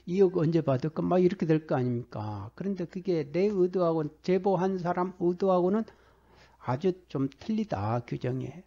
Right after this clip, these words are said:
왜냐하면 탈루 세액 등이 모두 납부가 돼야 돼요. 납부 안 되면 줄 것이 없어요. 국가도 마찬가지잖아요. 뭐를 받은 게 있어야 주-, 주잖아요. 그러니까 일단 주고 나서 내가 나중에 납세자한테 받겠다,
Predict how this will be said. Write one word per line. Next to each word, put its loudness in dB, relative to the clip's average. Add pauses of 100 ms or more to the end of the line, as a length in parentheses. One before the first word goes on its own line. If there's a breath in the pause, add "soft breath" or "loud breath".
(160)
왜냐하면 6
탈루 6
세액 0
등이 0
모두 0
납부가 0
돼야 -2
돼요. -10 (200)
납부 2
안 4
되면 2
줄 -6
것이 2
없어요. 2
국가도 2
마찬가지잖아요. -2 (480 loud breath)
뭐를 4
받은 4
게 2
있어야 0
주-, -8
주잖아요. -6
그러니까 -6
일단 2
주고 0
나서 2
내가 0
나중에 2 (300 loud breath)
납세자한테 -2 (120)
받겠다, -8